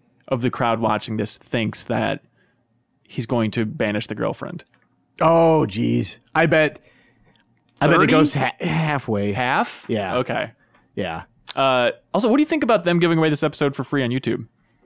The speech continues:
Speaker 1: 'Cause they did that. You didn't have to pay for it at all.
Speaker 2: Really?
Speaker 1: It's, it's a telling sign. It's like, this is the one they give away. I guess, like, Kumail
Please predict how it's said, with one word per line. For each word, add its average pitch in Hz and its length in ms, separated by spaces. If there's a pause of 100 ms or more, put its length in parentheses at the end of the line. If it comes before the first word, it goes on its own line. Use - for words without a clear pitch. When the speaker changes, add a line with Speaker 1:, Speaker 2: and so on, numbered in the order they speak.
(540)
Speaker 1:
'Cause 127 120
they 117 100
did 160 140
that. - 200 (560)
You 135 120
didn't 151 80
have 131 80
to 120 80
pay 139 100
for 127 140
it 113 40
at 113 60
all. 143 240 (180)
Speaker 2:
Really? 110 720 (160)
Speaker 1:
It's, 156 220
it's 196 360
a 170 60
telling 190 340
sign. 165 240
It's 175 120
like, 107 160
this 143 240
is 233 100
the 233 100
one 226 180
they 226 100
give 220 160
away. 226 240
I 190 80
guess, 254 180
like, 262 140
Kumail 175 160